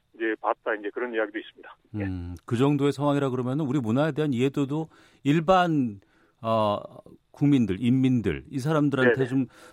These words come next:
Speaker 2: 많이 좀 퍼져 있지 않을까 싶은데 정말 그런가요?
Speaker 1: 그렇다고 합니다. 탈북민들,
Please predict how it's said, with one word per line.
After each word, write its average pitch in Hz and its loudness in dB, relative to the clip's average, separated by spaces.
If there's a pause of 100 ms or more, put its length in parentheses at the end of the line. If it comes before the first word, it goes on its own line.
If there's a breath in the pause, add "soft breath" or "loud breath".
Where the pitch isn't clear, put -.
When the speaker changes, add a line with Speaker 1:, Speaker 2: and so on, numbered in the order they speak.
Speaker 2:
많이 131 0
좀 139 -6
퍼져 254 0
있지 208 -2
않을까 131 0
싶은데 135 -6
정말 139 -2
그런가요? 127 -4 (460)
Speaker 1:
그렇다고 175 2
합니다. 175 0
탈북민들, 151 -2